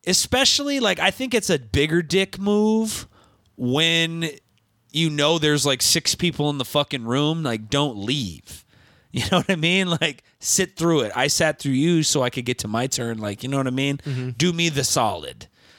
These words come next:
Speaker 1: 'Cause now it turned into the bartender, one customer,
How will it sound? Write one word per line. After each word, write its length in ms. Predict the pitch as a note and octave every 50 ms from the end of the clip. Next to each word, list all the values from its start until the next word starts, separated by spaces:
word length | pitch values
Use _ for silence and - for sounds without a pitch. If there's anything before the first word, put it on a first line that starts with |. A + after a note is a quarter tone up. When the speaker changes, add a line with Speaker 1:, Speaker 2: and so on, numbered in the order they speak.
| _ _ _ -
Speaker 1:
'Cause 260 | D#3 C#3+ C#3 B2+ C3
now 320 | D3 D3+ E3+ E3+ D#3+ D3+
it 100 | C#3+ C#3
turned 280 | - E3 D3+ D3 C#3+ C#3+
into 360 | C3+ C#3 C3+ - D3 C3+ C3
the 140 | B2+ B2 A2+
bartender, 880 | A2 C3+ D3+ E3+ E3+ - - C#3 E3 D#3+ D#3 E3+ F3+ D#3+ E3 E3 E3 _ _ _ - _ _ _ _ _ _ _ _ _ _ _ _
one 400 | - A2 A2+ A2+ E3+ E3 E3+ E3+
customer, 760 | - F3 D#3+ D#3 - - D#3 D3+ D3 C#3+ C#3 C3+ C#3 C#3